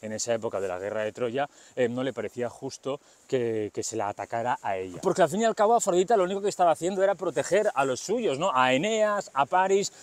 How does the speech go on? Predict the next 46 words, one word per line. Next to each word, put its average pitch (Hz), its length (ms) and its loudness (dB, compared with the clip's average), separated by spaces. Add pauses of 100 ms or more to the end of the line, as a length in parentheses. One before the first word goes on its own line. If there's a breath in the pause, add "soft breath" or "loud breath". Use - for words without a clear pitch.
igual 127 220 0
que 165 80 -4
estaba 165 220 2
haciendo, 180 240 -2
pues, 170 160 -8 (220 loud breath)
pa-, 165 200 6
em, 147 180 0
Atenea, 165 680 0
¿no? 180 220 2 (180 loud breath)
La, 151 260 4
la 151 160 2
diosa 143 500 2
Hera, 202 280 6
y 160 60 4
hacían, 165 300 2
pues, 147 160 4
bueno, 208 240 0
pues, - 240 -4 (160 loud breath)
sus 196 220 4
trampillas, 175 480 2
pero 185 140 4
en 170 60 0
ningún 180 180 -2
momento 214 280 0
se - 140 -2
manchaban 170 500 0
las 117 200 -2
manos, 101 320 -8
¿no? 160 180 -4 (240 loud breath)
Pero 139 240 6
Ares 185 320 4 (140 soft breath)
sí 156 200 -6
que 123 120 -2
lo 117 40 0
estaba 113 240 -4
haciendo, 196 380 -4 (200 soft breath)
así 107 260 -6
que 131 200 -2 (180)
entonces, 110 560 -6 (160)
em, 107 720 -2
eh, 95 160 -8
Diomedes, 127 600 -4 (140)
eh, 82 240 -14
sacó - 500 -4
su 135 140 -2
lanza 233 500 -2